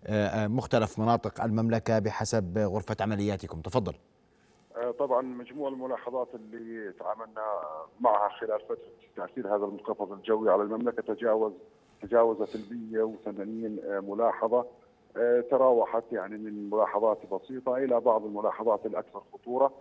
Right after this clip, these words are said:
Speaker 2: وتم التعامل معها من قبل البلديات وكوادرها ومجالس الخدمات المشتركة ومعالجتها حسب الأصول.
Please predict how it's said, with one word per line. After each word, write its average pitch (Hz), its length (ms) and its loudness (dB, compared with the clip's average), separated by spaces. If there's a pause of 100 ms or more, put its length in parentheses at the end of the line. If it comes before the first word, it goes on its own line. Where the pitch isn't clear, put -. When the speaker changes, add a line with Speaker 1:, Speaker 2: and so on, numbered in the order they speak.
(300)
Speaker 2:
وتم 143 300 0
التعامل 117 500 2
معها 104 240 -6
من 104 140 -8
قبل 113 280 -4
البلديات 104 720 2 (440)
وكوادرها 110 500 4
ومجالس 104 460 -2
الخدمات 104 440 -2
المشتركة 107 720 2 (500)
ومعالجتها 113 760 4
حسب 104 320 -8
الأصول. - 420 -8